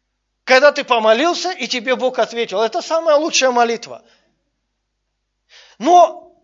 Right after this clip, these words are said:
сколько, да, то есть ты видел книг, да, которые учат о почтении?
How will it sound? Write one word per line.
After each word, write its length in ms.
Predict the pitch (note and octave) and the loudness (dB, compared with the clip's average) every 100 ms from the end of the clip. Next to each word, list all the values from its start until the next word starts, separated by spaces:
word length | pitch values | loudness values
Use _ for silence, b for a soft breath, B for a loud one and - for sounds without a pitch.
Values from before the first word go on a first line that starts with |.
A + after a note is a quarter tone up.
| _ _ | _ _
сколько, 920 | - - - _ F4 F#4 F#4 - B3 G#3 | -10 -10 -10 _ 2 2 2 0 0 2
да, 200 | C4+ D4+ | 2 0
то 100 | C4 | -4
есть 200 | G#3+ - | -10 -4
ты 300 | D4 C#4+ C#4+ | -2 -2 -4
видел 500 | A3 A3+ C#4+ C4+ A#3+ | -6 -10 -6 -4 -4
книг, 720 | - A#3+ B3+ E4 F4 A3 G3 | -6 -10 -8 -6 -6 -6 -4
да, 180 | B3+ C#4 | -2 -2
которые 680 | A#3 - C4+ D#4 C#4+ A3+ A3+ | -6 -10 -6 -4 0 0 -2
учат 480 | C4 C#4+ A#3+ G#3+ | -8 -8 -6 -4
о 60 | G#3 | -4
почтении? 840 | G#3 G#3 - - G#3 F#3 C#3+ G#2 | -2 -4 -6 -8 -12 -12 -16 -20